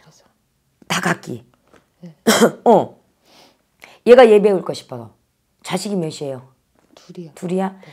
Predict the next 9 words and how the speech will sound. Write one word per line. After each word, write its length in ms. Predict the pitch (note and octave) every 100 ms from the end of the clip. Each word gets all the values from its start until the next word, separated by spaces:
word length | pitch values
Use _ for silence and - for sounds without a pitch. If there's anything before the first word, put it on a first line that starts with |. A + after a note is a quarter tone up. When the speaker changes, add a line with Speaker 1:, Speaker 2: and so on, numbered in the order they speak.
| -
Speaker 2:
근데 240 | A#3 A3
얘네끼리도 1200 | A#3 A#3+ A#3 - _ _ _ - A#3+ A#3+ G#3 A3+
살 200 | F#3+ -
수가 280 | B3 - F#3+
없어요. 340 | - - C#3+ B2 _ _ -
엄마끼리도 560 | A#3 C#4 C4+ B3 G#3+
살 180 | F#3 F#3
수가 280 | - - -
없고. 280 | - _